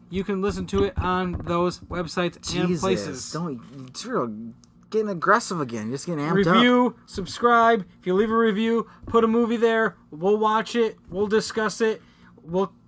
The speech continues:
Speaker 1: say that you recommended it. We'll give you all the lovin'.
Speaker 2: Yeah, and then hate on you for making us watch it.
Speaker 1: Yeah. Maybe not, though.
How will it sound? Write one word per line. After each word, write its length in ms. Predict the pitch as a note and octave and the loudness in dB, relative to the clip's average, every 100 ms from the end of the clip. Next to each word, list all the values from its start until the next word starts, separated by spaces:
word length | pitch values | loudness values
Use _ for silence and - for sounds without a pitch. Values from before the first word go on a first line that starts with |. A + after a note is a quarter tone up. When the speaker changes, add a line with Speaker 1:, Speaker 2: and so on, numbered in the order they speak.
| - - | -20 -6
Speaker 1:
say 220 | G#3+ G#3+ | 0 0
that 120 | G#3+ | 0
you 240 | G3 A3+ G#3+ | -2 -2 2
recommended 540 | A3 G#3+ G#3+ A3 A3 | 2 2 0 0 2
it. 240 | A3 A3+ F#3 - - | 2 0 -4 -16 -18
We'll 160 | F3 E3+ | -10 -2
give 200 | E3 F#3+ | 0 2
you 120 | G3+ | 4
all 140 | G3 F#3+ | 4 2
the 80 | F#3+ | 2
lovin'. 460 | G3 F#3 D#3 C3+ - - _ _ _ - | 2 0 -2 -8 -16 -20 _ _ _ -4
Speaker 2:
Yeah, 200 | D#3+ D#3+ | 0 2
and 80 | D3 | 2
then 320 | D3 C#3 B2+ - - _ B2 | 0 -2 -6 -14 -20 _ -6
hate 220 | D3 E3+ | -2 0
on 80 | C#3+ | 0
you 120 | A#2+ | -4
for 120 | G#2+ | -6
making 260 | A#2 B2+ B2+ | -6 -6 -8
us 80 | A2 | -6
watch 320 | A2+ B2 - | -2 -2 -4
it. 160 | F#3 - _ - | -10 -16 _ -8
Speaker 1:
Yeah. 300 | F#3+ D3 - - _ _ _ _ _ _ _ _ _ _ _ | -6 -6 -10 -20 _ _ _ _ _ _ _ _ _ _ _
Maybe 220 | E3 G3+ G3+ | -2 0 2
not, 260 | B3 F3 | 0 0
though. 280 | E3 C#3 | -6 -8